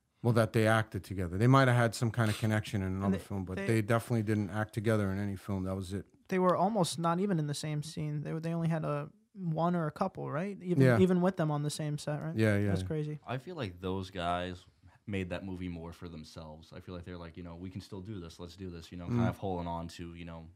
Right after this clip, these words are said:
Speaker 3: when they were in this great gangster scene.
Speaker 1: Yeah, yeah,
Speaker 3: And it was
Speaker 1: yeah.
Speaker 3: so big and everyone was like, "This is what we wanted."
Speaker 1: Mm.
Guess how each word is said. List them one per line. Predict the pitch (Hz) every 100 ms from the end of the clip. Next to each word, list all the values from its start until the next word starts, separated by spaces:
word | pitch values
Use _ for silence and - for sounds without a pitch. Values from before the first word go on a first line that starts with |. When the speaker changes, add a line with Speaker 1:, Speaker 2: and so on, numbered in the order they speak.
| -
Speaker 3:
when | 95
they | 90 85
were | 85 85
in | 92
this | 87 -
great | 98 90 82 -
gangster | 85 87 - 90
scene. | - 101 90 90 90
Speaker 1:
Yeah, | 123 120 110
yeah, | 107 110 110
Speaker 3:
And |
it | 95
was | 107 101
Speaker 1:
yeah. |
Speaker 3:
so | 98 90
big | 85 90 87
and | 87
everyone | 92 87
was | 87
like, | 85 82
"This | 92
is | 85
what | 90 90
we | 87
wanted." | 85 87 87 85 - _
Speaker 1:
Mm. | 117 107